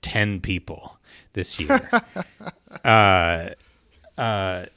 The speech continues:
Speaker 1: that, you know, that we, we should be doing, I think in the Obama years, it was, like, eighty thousand, ninety thousand refugees per year. You know, like, I think we could do ten times that many without even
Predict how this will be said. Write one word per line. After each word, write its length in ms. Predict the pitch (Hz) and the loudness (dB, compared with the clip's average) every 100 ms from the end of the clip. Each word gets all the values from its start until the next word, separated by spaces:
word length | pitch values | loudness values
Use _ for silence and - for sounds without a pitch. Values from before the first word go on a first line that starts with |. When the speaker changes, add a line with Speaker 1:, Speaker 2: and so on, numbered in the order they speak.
| - | -14
Speaker 1:
that, 520 | 123 101 131 127 110 | -6 4 8 8 4
you 140 | - 120 | 0 0
know, 300 | 95 85 85 | 0 -4 -4
that 280 | 113 110 123 | -2 -2 -4
we, 200 | 120 123 | -6 -4
we 180 | 127 | -4
should 180 | 123 131 | -2 -4
be 460 | 110 104 92 92 - | -2 -2 -2 -4 -8
doing, 600 | 107 110 101 92 90 85 | -4 -2 -2 -4 -6 -8
I 140 | 110 104 | -6 -4
think 200 | 123 101 | -4 -4
in 200 | 95 92 | -6 -6
the 200 | 90 92 | -8 -4
Obama 380 | 101 107 110 | -2 -2 -2
years, 260 | 104 107 104 | -2 -2 -2
it 40 | |
was, 100 | 95 | -6
like, 220 | 92 85 101 | -6 -8 -4
eighty 240 | 98 101 | -4 -4
thousand, 460 | 92 107 101 104 95 | -2 -2 -2 -4 -6
ninety 320 | 90 92 104 | -4 -4 -4
thousand 720 | - 110 107 104 110 110 120 | -2 0 0 -2 -4 -4 -4
refugees 520 | 107 104 113 104 107 | -4 -2 -2 -2 -4
per 140 | - 120 | -2 -2
year. 400 | 110 110 113 120 | 2 2 2 0
You 180 | 127 113 | -4 -2
know, 160 | 110 | 0
like, 200 | 101 101 | 0 2
I 60 | 110 | 0
think 160 | 110 | 0
we 120 | 95 92 | -4 -8
could 80 | |
do 100 | 92 | -8
ten 480 | 90 - - 113 110 | -8 -8 -4 -4 -4
times 440 | 104 101 101 98 98 | -4 -4 -2 -4 -2
that 200 | 95 92 | -2 -2
many 280 | 95 98 | -6 -6
without 300 | 95 92 90 | -6 -6 -6
even 440 | 90 95 95 92 | -4 -4 -4 -6